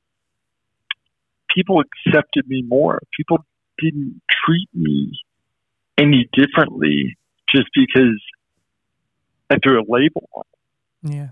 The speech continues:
Speaker 1: Right? So, and, and you're right, though, when I meet people that have different forms of C P, because it,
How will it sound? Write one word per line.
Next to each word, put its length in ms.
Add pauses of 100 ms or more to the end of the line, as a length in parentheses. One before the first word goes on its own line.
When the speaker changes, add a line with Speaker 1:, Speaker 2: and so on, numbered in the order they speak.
Speaker 1:
Right? 240 (240)
So, 320 (420)
and, 120
and 200
you're 140
right, 240
though, 120
when 220
I 220
meet 340 (100)
people 680 (200)
that 300 (1600)
have 220 (120)
different 540
forms 440
of 100 (160)
C 140 (120)
P, 220
because 340
it, 140